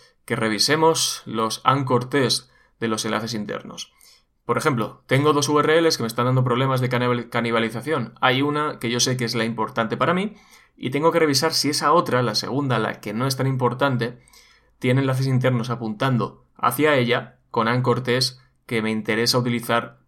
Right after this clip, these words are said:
para la primera, para la que sí que me interesa. Esto, ya lo he comentado antes,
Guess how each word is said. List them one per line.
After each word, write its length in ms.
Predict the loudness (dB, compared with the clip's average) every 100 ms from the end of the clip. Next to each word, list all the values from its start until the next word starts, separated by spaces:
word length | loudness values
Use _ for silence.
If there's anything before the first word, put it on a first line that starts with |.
| -2
para 180 | 2
la 140 | 2 0
primera, 380 | 0 0 -2 0
para 180 | 0
la 120 | 0 -4
que 140 | -4
sí 140 | -2
que 80 | 0
me 60 | 0
interesa. 520 | 0 0 -2 -6 -14 _ _ -20 _
Esto, 640 | -4 -2 0 -2 -2 -6 _
ya 120 | -2
lo 60 | 0
he 40 |
comentado 400 | 0 0 2 4
antes, 420 | 2 2 -4 -8